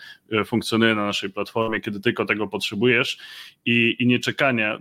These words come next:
de facto nawet siedmiu minut, bo, bo kiedyś to było tak, że jeszcze pamiętam, jak sam dzwoniłem na, na centralkę, zamawiałem taksówkę, mówi,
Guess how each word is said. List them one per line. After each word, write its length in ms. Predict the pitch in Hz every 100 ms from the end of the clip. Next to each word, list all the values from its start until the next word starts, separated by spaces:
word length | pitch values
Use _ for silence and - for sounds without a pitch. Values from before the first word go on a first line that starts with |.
| -
de 80 | 120
facto 300 | 113 110 117
nawet 280 | 120 117 113
siedmiu 340 | - 123 117
minut, 380 | 113 113 110 - 117
bo, 420 | 110 110 110 123
bo 140 | 113
kiedyś 320 | 107 127 113 -
to 100 | 120
było 180 | 113
tak, 280 | 110 110 110
że 260 | 110 113 113
jeszcze 240 | 110 - 117
pamiętam, 360 | 117 113 113
jak 140 | 104 -
sam 200 | 113 104
dzwoniłem 600 | 107 110 110 107 101 -
na, 500 | 107 101 98 104 - -
na 140 | 107
centralkę, 580 | - 107 117 117 113 113
zamawiałem 440 | 110 107 113 110
taksówkę, 520 | 101 - - 123 117
mówi, 200 | 107 107